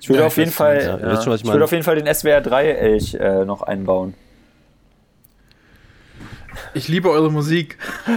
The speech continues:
Speaker 2: <laughs> H D, H D G L.
Speaker 1: Ja.
Speaker 2: Ja, ich, ich, ich, äh, muss auch sagen, äh, ich hab das vor zwei Tagen gesehen, dass man sich bewerben kann, äh, und dass es am Freitag endet.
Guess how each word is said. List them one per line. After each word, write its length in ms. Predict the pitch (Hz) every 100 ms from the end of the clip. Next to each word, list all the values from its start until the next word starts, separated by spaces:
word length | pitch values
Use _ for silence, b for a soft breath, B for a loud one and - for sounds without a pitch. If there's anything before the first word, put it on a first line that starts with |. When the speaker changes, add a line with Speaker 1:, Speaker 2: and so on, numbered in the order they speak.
| 180
Speaker 2:
<laughs> 520 | B B B B -
H 160 | 139 147
D, 180 | 143 143 - -
H 140 | 135 143
D 120 | 139
G 320 | 131 143 143
L. 340 | 135 135 143 139 B B B
Speaker 1:
Ja. 280 | - 104 98 B B
Speaker 2:
Ja, 420 | 123 139 160 185
ich, 200 | 180 170 - 156
ich, 260 | 165 - 156
ich, 200 | 156 151 147
äh, 320 | 156 156 156
muss 300 | 156 180 214
auch 100 | 196
sagen, 500 | 151 151 165 170 165 -
äh, 400 | 139 139 143 -
ich 120 | 139
hab 180 | 170 - _ -
das 160 | 147 -
vor 540 | - 143 139 135 -
zwei 680 | - - - - 131 127 160
Tagen 460 | - 147 151 151
gesehen, 360 | 131 123 139 160
dass 160 | 165 160
man 80 |
sich 100 | 160
bewerben 380 | 160 147 143 147
kann, 360 | 143 151 156 156 B B B B _
äh, 380 | - 127 123 123 120
und 380 | 131 127 - -
dass 120 | 135
es 120 | 127
am 140 | 127 131
Freitag 540 | - 127 143 143 -
endet. 560 | 131 147 160 170 -